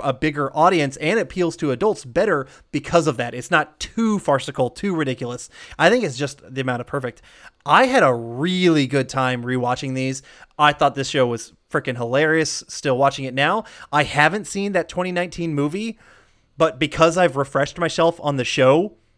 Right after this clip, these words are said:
I will absolutely be going and, and getting my dose of nostalgia to rewatch that and be like, "Yes, thank you." This is, that, that, that's the kind of thing that I want. Just, you know, just give me, like, a, a one-off,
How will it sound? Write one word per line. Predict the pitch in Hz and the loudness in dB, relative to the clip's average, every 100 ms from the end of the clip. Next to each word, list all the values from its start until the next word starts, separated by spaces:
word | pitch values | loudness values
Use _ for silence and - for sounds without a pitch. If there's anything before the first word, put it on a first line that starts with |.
| - | 2
I | 151 | 4
will | 151 147 | 4 4
absolutely | 143 156 - 180 160 | 4 2 0 -4 -4
be | 127 | -4
going | 120 135 131 127 - | 2 4 4 0 -6
and, | 131 139 | -4 -4
and | 131 117 | -6 -4
getting | 135 143 | -2 0
my | 131 | 0
dose | 123 123 131 135 | 0 -2 -4 -4
of | - 123 | -8 -8
nostalgia | 127 - 131 131 127 123 - - - | -8 -2 0 0 -2 -10 -10 -18 -8
to | 151 | -2
rewatch | 139 147 131 135 - | 0 2 4 2 2
that | 127 | -2
and | 135 131 | -2 -4
be | 143 | 0
like, | 131 123 - _ _ _ | 0 0 -4 _ _ _
"Yes, | 123 127 127 - - - _ _ | -4 0 0 0 -12 -16 _ _
thank | _ 165 160 143 | _ 2 2 2
you." | 127 117 | -4 -4
This | 127 139 | -6 -4
is, | 175 151 | -4 0
that, | 175 | 0
that, | 170 147 | 0 -2
that's | 160 - | -2 -2
the | 165 | -8
kind | 165 156 | -2 -2
of | |
thing | - 147 | 0 0
that | 131 | 2
I | 127 | 2
want. | 127 120 | 0 -4
Just, | 135 139 | -6 -4
you | |
know, | 151 | -2
just | 147 165 | -2 -4
give | 202 | 0
me, | 185 | 4
like, | 165 165 | 4 4
a, | 139 | 4
a | 135 | 4
one-off, | 127 147 156 147 - | 2 4 6 4 2